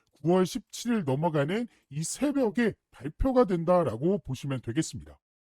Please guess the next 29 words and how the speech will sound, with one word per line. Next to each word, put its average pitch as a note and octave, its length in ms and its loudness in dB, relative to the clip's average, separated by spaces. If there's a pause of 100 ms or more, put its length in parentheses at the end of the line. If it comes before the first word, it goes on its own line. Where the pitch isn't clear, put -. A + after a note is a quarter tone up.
(200)
그렇기 A3+ 280 2
때문에 G#3 300 0
우리가 F3 500 2 (200)
오늘 F#3 480 2
시장이 F#3 580 -2
정말 F3+ 480 -2
중요한 F#3 380 0
시장이다. C#3+ 520 -2 (360)
이 E3+ 160 -2
금리가 G#3+ 680 2
결정됨에 E3 720 0
따라서 E3+ 440 2 (200)
앞으로의 F3+ 480 0
시장 B3+ 340 -2
방향성이 G#3+ 560 0
결정될 G#3+ 540 -2
것이다 F3 400 2 (220)
라고 D3 360 -2
보시면 C3+ 440 -4
되는 B2 220 -4
거예요. - 180 -16 (340)
근데 E3+ 260 2 (200)
제가 D#3+ 200 2
뭐라고 E3 300 2
말씀드렸어요? D3+ 800 0 (280)
금리 G3 340 0
인하 G3 160 4
기대감 F#3 500 0
때문에 F3+ 460 2